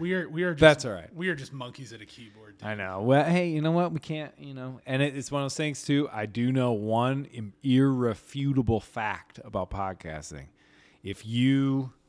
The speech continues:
Speaker 2: record something or think you're recording something and it's really good and you find out you weren't, if you try and recreate it, it's never gonna work.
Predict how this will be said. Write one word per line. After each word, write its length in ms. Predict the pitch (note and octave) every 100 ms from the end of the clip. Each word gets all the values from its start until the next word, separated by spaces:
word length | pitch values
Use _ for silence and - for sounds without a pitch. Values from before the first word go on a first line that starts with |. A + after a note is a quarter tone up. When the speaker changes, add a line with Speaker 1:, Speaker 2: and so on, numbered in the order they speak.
| -
Speaker 2:
record 560 | G2+ - C3+ B2+ B2+ -
something 460 | C#3+ C3 D3 C#3
or 120 | G#2
think 400 | G#2 - C3+ B2+
you're 120 | C#3 B2
recording 500 | B2 C#3 B2+ B2+ B2
something 560 | C3+ A#2+ - C3+ C#3 - _ _ _ _ _ _
and 120 | A2
it's 140 | G#2 -
really 300 | B2 A#2+ A2+
good 440 | A2+ A#2 B2+ C3 A#2 - -
and 160 | A#2 A2
you 60 |
find 280 | - A2+ A2
out 180 | G#2+ G#2+
you 140 | G#2
weren't, 440 | F#2+ G2+ G#2 B2+ - _
if 180 | G#2 -
you 40 |
try 260 | G#2 B2 A2
and 140 | G2
recreate 640 | F#2+ A2+ - A2+ G#2 G#2 A2+
it, 240 | C3 - _ _ _ _ _ _ _ _ _ _ _ _ _ _ _
it's 220 | F#2 -
never 400 | F#2 F#2+ F2 F2 D#2+
gonna 180 | D#2
work. 380 | D2 C#2+ C2 -